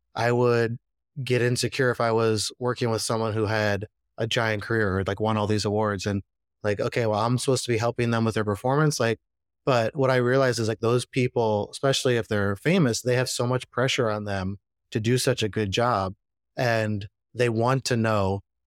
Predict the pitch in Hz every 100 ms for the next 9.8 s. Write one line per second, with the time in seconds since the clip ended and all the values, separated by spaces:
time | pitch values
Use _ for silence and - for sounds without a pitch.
0 | _ _ _ _ _ 135 110 123 120 143
1 | 127 110 135 98 110 104 123 127 120 -
2 | 127 120 104 110 117 120 117 113 113 113
3 | 104 104 131 131 113 104 - _ _ _
4 | 127 113 110 107 107 _ _ _ _ 143
5 | 120 123 131 127 127 127 131 120 131 139
6 | 135 131 139 120 107 147 151 123 120 113
7 | 120 120 123 113 143 135 117 120 120 113
8 | 120 131 113 110 107 123 131 123 - 165
9 | 143 160 - 123 107 151 92